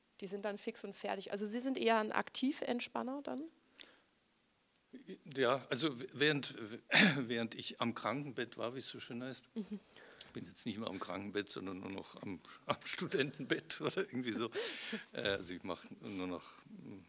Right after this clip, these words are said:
Speaker 2: Lehre und, äh, Forschung. Äh, aber während ich am Krankenbett war, habe ich natürlich keine Zeit gehabt. Das,
Speaker 1: Mhm.
Speaker 2: da ist es wirklich so, da sind sie froh, wenn sie abends noch wissen, wie sie heißen. Äh, aber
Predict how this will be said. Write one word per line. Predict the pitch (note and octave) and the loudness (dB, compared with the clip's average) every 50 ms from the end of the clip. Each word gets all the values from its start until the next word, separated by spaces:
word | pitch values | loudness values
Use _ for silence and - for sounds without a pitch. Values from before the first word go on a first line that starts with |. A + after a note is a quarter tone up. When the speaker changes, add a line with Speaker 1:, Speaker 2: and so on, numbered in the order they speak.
| - - | -14 -6
Speaker 2:
Lehre | G2+ F#2+ G2 G#2 F#2+ G2+ G2 | 2 4 4 6 6 4 2
und, | G2 F#2+ F2 - - - | 0 -2 -2 -4 -6 -8
äh, | - - - F#2 F#2 E2+ - - - | -6 -6 -6 -6 -6 -8 -10 -16 -16
Forschung. | - - - - A2 - - A2 F2+ - - - - - - - - - - - - - - - - _ _ C#4 B3 | -12 -8 -4 -2 -2 -2 -2 -4 -6 -6 -10 -16 -18 -16 -12 -8 -6 -6 -6 -6 -10 -14 -16 -18 -20 _ _ -12 -8
Äh, | - A2 F#2+ F2+ F2 F#2 G2 F#2+ - - _ _ - - | -4 -2 -2 -2 -2 -4 -8 -10 -14 -18 _ _ -6 -4
aber | B2+ G2 G2 F#2+ | -2 0 0 2
während | G2 G#2 G2+ F#2+ | 2 2 2 0
ich | F#2+ A#2 G2+ | -2 -4 -4
am | F#2 F#2 | -4 -6
Krankenbett | - - F#2+ G2+ A#2 - C3+ C3+ - - - - | -4 -4 -2 -2 -2 -2 -2 -4 -4 -6 -6 -6
war, | G#2+ G#2 | -6 -6
habe | F#2 F#2+ | -6 -8
ich | F2+ E2+ | -10 -12
natürlich | F#2 - - G#2+ G2 - | -12 -10 -10 -10 -10 -12
keine | - D#2+ F2+ F#2 | -14 -14 -14 -12
Zeit | - - F#2 F2 - - | -10 -12 -12 -12 -14 -16
gehabt. | - - - - - - - - - - - | -18 -18 -18 -20 -20 -18 -18 -18 -14 -12 -8
Das, | A2+ - - G3+ D#3+ | -6 -4 -4 -4 -6
Speaker 1:
Mhm. | E3+ F#3+ F#3+ - - - A2 G#2 - _ | -6 -10 -12 -12 -14 -16 -18 -18 -16 _
Speaker 2:
da | - F#2+ E2+ - - G#2+ A2 G#2 | -8 -6 -6 -6 -6 -8 -8 -6
ist | - - - | -4 -2 -2
es | G#2+ - - | -2 -4 -6
wirklich | - - - - - - | -8 -8 -8 -6 -8 -6
so, | - A#2 G#2 | -6 -4 -4
da | F#2+ F#2 F#2 F2+ | -4 -4 -4 -4
sind | F2 F#2+ F2 - | -4 -6 -6 -6
sie | - - | -8 -10
froh, | - - - F#2+ | -10 -8 -8 -8
wenn | G2 F#2+ E2+ | -6 -6 -8
sie | F#2+ - | -8 -6
abends | - - G2 F#2+ F2+ - | -6 -6 -6 -6 -8 -8
noch | - F#2+ F2 | -10 -10 -10
wissen, | F#2 F#2 G#2+ G2+ F2+ | -10 -10 -10 -8 -8
wie | F#2 | -8
sie | D#2 G2 F2 | -8 -10 -6
heißen. | - F2 F#2 F#2 - - - - - - - - - - - - - - - - - - _ _ - B3+ D#3+ C3+ | -6 -6 -6 -4 -6 -10 -10 -14 -20 -20 -20 -20 -18 -18 -18 -18 -18 -20 -20 -20 -20 -20 _ _ -18 -14 -8 -4
Äh, | A#2+ G#2+ F#2+ F2+ F2+ F2 F#2+ - - - _ _ _ _ _ _ _ _ _ _ _ _ _ _ _ _ | -2 -2 0 0 0 -2 -4 -6 -10 -16 _ _ _ _ _ _ _ _ _ _ _ _ _ _ _ _
aber | - - A2 G#2+ G#2 F#2+ F#2 F#2+ | -4 -2 0 2 2 0 0 -2